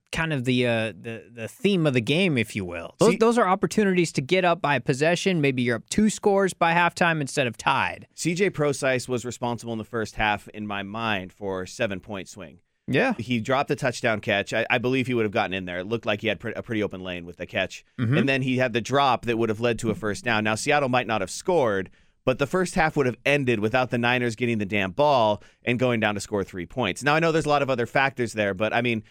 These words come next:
Speaker 2: you're looking at potentially a ten three game instead of a six six game at half.
Speaker 1: Right.
Speaker 2: And maybe that changes things a little bit. So, th-, you know, that was really frustrating, especially from Prosise, who's a guy that, you know, has made his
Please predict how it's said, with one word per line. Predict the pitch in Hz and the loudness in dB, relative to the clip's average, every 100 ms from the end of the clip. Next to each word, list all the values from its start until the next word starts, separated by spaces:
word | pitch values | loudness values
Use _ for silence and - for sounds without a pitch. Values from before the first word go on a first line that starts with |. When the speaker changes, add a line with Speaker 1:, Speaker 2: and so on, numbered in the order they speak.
| _ | _
Speaker 2:
you're | - 156 | -2 2
looking | 165 160 143 | 2 0 0
at | 127 | -2
potentially | 131 123 135 127 127 117 117 | -2 -2 -2 -2 0 2 2
a | 110 107 | 0 0
ten | - - 139 135 | -2 -2 0 -2
three | 120 113 123 131 | -6 -4 -2 0
game | 127 120 113 117 123 _ _ - | 2 0 0 -2 -8 _ _ -8
instead | 107 - 117 | -6 -2 -2
of | 104 | -2
a | |
six | - 123 - | -6 -8 -6
six | - 113 | -8 -8
game | - 104 98 | -4 -4 -2
at | 87 | -2
half. | 110 107 85 85 - | 0 2 0 -4 -8
Speaker 1:
Right. | 104 98 95 | -2 0 0
Speaker 2:
And | 104 107 110 | 0 -2 -2
maybe | 135 165 | -2 0
that | 185 | 0
changes | - 196 240 - | 0 -2 -2 -4
things | 117 | -6
a | 98 | -6
little | 85 73 | -12 -12
bit. | 76 | -14
So, | - 139 127 | -4 -2 -2
th-, | - - | -4 -4
you | 151 | 0
know, | 147 | 2
that | 131 190 | 2 2
was | 156 110 | 0 0
really | 139 131 | 0 0
frustrating, | 113 107 - 107 101 - | 0 -2 -2 -2 -4 -4
especially | 139 - 220 233 190 | -8 -4 -2 0 -2
from | 165 123 | -2 -4
Prosise, | - 147 143 85 71 - - _ _ _ | 0 0 0 -4 -6 -14 -20 _ _ _
who's | - 147 | -2 0
a | 147 | 2
guy | 147 156 151 | 4 4 2
that, | 131 127 113 - _ 110 - | 2 2 0 -8 _ -20 -6
you | 131 | -2
know, | 101 95 | 0 -2
has | 113 139 123 | -2 -2 0
made | 135 143 | 0 0
his | 135 110 | 0 -2